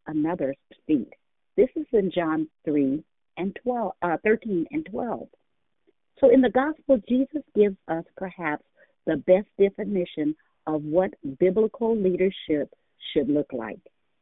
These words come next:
He shows us the importance of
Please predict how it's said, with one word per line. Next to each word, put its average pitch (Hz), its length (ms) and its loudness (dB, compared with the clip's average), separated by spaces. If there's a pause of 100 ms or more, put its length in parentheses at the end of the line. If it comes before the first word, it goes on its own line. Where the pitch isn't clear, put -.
(840)
He 254 200 8 (140)
shows 247 340 6
us 220 140 2 (120)
the 165 160 0
importance 190 720 -2 (440)
of 156 280 -2